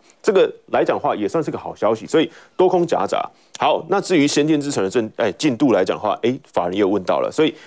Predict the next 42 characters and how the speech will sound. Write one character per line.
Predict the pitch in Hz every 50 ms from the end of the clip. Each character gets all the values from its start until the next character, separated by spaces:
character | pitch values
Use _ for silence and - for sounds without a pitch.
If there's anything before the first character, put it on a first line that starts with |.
| - _ -
两 | - 131 131 131
奈 | 156 208 196 147
米 | 120 104 92 - _
台 | - - 110
积 | 117 131
电 | 127 147 120
有 | 101 101
讲 | 98 - - 57
了， | 64 - - _ _ _
到 | 214 196 165 -
二 | - - 101 -
零 | 123 131 135
二 | - 165 170
五 | 135 107 95
年 | 87 90 85 - _
会 | - 147
来 | 120 101 95
做 | 120 117
量 | 123 127 104 90
产， | - - - - -
所 | - 175
以 | 170 - - - - _
接 | - - 185 180
下 | 180 190
来 | 131 107 104
三 | 117 - 143 135
奈 | 143 151 139 113
米 | 104 92 92
啦， | 87 95 95 - - _
哎， | - 117 95 90 -
再 | - 160 143
往 | 120 113 104 98 87 87 90 _ _ _ _ _
里 | - 104 104
面 | 104 143 143 123
走 | 101 117 87
的 | 90
话 | - 110 101
就 | 95 104
是 | - 113
两 | 101 95 87 85
奈 | 98 104 98
米， | 85